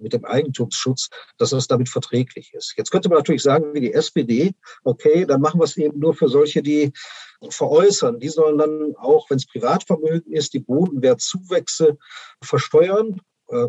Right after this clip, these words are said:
wobei noch unklar ist, wie soll das jetzt neben dem Paragraphen dreiundzwanzig, den ich gerade erwähnt hatte, stehen im Einkommensteuergesetz. Aber das Problem ist hier, dann veräußert eben keiner mehr. Dann behält sich jeder das Grundstück, veräußert nicht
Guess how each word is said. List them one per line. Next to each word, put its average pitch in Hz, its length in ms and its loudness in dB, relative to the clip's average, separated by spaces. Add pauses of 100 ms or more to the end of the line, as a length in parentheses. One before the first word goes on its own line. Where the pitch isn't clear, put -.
(120)
wobei 120 240 2
noch 123 360 -2
unklar 156 340 -2
ist, 143 320 -2
wie 127 260 -4
soll 143 200 4
das - 180 2
jetzt 143 200 -2
neben 139 180 2
dem 117 140 0
Paragraphen 117 540 0
dreiundzwanzig, 147 720 0
den 110 140 -2
ich - 80 -14
gerade 117 240 2
erwähnt 104 340 -2
hatte, 156 180 -4
stehen 180 380 -4
im 180 100 -6
Einkommensteuergesetz. 165 1080 -4 (760)
Aber 151 220 4
das 143 140 -2
Problem 131 380 0
ist 117 160 0
hier, 156 280 2 (220)
dann 110 160 -2
veräußert 185 520 0
eben 117 260 -4
keiner 101 340 -2
mehr. 87 300 -2
Dann 123 160 2
behält 127 300 4
sich - 200 -6
jeder 160 220 4
das 131 200 4
Grundstück, - 720 -2
veräußert 156 720 2
nicht 208 320 0